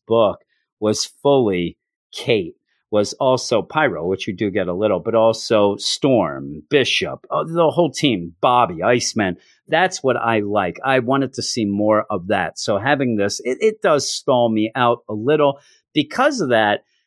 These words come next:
I, I'd like to give it a seven. I could go as low as a six five, but the art is so good. I love the art. I love the art, the colors, all that's involved with that. And having Shinobi back, that's big, starting this,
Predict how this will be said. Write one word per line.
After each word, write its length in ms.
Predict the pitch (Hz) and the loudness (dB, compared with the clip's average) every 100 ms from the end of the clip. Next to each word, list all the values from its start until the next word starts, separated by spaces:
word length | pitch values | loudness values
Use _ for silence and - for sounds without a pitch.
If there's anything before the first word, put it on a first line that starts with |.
| _ _ | _ _
I, 120 | 131 - | -10 -4
I'd 280 | 147 156 156 | -2 -2 0
like 240 | 180 226 | 0 0
to 80 | 302 | -2
give 200 | 240 233 | -2 0
it 80 | 208 | 2
a 60 | |
seven. 580 | - - - 175 170 180 - | 0 -2 2 2 2 0 0
I 80 | 135 | -2
could 240 | - 117 | -4 -4
go 360 | 165 185 233 - | 0 2 2 2
as 300 | 160 139 123 | 0 0 0
low 280 | 123 151 | 2 4
as 120 | 156 123 | 2 0
a 60 | |
six 360 | - - 139 - | -4 -4 -4 -4
five, 280 | 139 123 113 | 0 2 2
but 200 | 123 - | -2 -2
the 160 | 131 - - | -6 -6 -2
art 360 | 160 170 156 _ | 2 2 0 _
is 260 | 135 131 - | 0 0 -2
so 340 | - 143 135 | -2 2 2
good. 260 | 101 104 92 | 0 -2 0
I 100 | 101 | 0
love 500 | 107 113 147 160 131 | 0 0 2 2 0
the 200 | 90 98 | -4 0
art. 220 | 95 87 101 | 0 2 2
I 100 | 131 | 2
love 220 | 131 123 | 0 0
the 120 | 107 | 2
art, 240 | 101 110 | 2 2
the 80 | - | -2
colors, 400 | - 113 110 107 | -4 0 0 0
all 340 | 113 123 120 95 | 2 4 4 2
that's 300 | 101 95 107 | -2 -4 -6
involved 480 | 95 98 101 92 | -2 0 0 0
with 180 | 123 120 | 0 0
that. 240 | 123 117 - _ _ - | 0 0 -2 _ _ -2
And 160 | 190 | 0
having 260 | 180 175 156 | 2 2 0
Shinobi 480 | - 139 131 123 101 | 0 0 0 0 -2
back, 260 | 113 120 | -2 -2
that's 240 | 139 135 - | -2 -6 -6
big, 340 | - 104 104 92 - | -2 0 0 -2 -12
starting 480 | - - 123 117 110 | -12 -2 2 2 0
this, 160 | 104 | -2